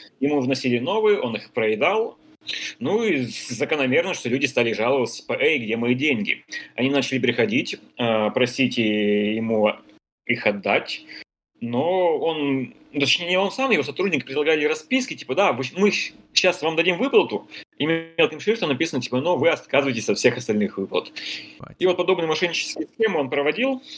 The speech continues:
Speaker 1: у него там должен, блядь, кстати, он где-то суд должен быть по сто пятьдесят девятой статье, надо посмотреть, возможно, уже вышел.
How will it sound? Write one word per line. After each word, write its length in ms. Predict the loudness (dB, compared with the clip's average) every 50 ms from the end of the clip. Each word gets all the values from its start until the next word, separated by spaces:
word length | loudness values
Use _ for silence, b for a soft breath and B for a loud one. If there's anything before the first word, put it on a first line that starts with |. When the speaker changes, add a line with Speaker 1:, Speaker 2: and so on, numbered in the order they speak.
| B -6
Speaker 1:
у 40 | -2
него 260 | -2 0 2 2 2 2
там 220 | 2 -2 0 2
должен, 280 | 2 2 2 0 -4 -10
блядь, 280 | -4 0 2 2 2 2
кстати, 200 | -2 -6 -4 -2
он 160 | -2 0 2
где-то 180 | 2 2 2 2
суд 220 | 0 -2 0 2
должен 380 | 2 2 2 2 2 0 0 0
быть 260 | 0 -2 -4 -8 0
по 220 | 4 4 4 6 4
сто 140 | 2 0 -2
пятьдесят 180 | -2 -2 2
девятой 220 | 4 4 4 4 0
статье, 300 | -4 -6 -2 0 0 0
надо 180 | 0 -2 -6
посмотреть, 360 | -8 -8 -6 -4 -4 -2 -2
возможно, 320 | -4 -2 -2 -4 -4 -4 -6
уже 180 | -4 -4 -2 2
вышел. 380 | 2 2 2 2 0 -4 -6